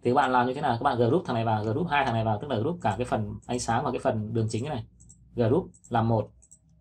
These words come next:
Đúng không? Group làm một. Đấy. Xong mình, các bạn click vào đây để xem các cái đối tượng bên trong cái group này. Và giữ chuột,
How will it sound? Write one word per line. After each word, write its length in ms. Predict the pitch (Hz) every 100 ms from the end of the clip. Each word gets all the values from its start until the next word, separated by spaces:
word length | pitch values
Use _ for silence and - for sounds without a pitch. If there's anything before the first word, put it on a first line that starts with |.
| _ -
Đúng 120 | 127
không? 140 | 123
Group 300 | 113 104 160
làm 160 | 123 110
một. 180 | 107 - _ _ _ _ _
Đấy. 260 | 104 107 127 _ _ - - _ _
Xong 140 | 139
mình, 160 | 139 123 - -
các 60 | 151
bạn 100 | 123
click 120 | 185
vào 60 | 139
đây 120 | 135
để 140 | 110 -
xem 180 | - 123
các 100 | 151
cái 100 | 156
đối 140 | 143 -
tượng 140 | 170
bên 120 | 127
trong 120 | 131 131
cái 100 | 139
group 180 | 147
này. 200 | 175 117 - _ _ _ _ _ -
Và 200 | 107 104 -
giữ 280 | - 117 175
chuột, 160 | 165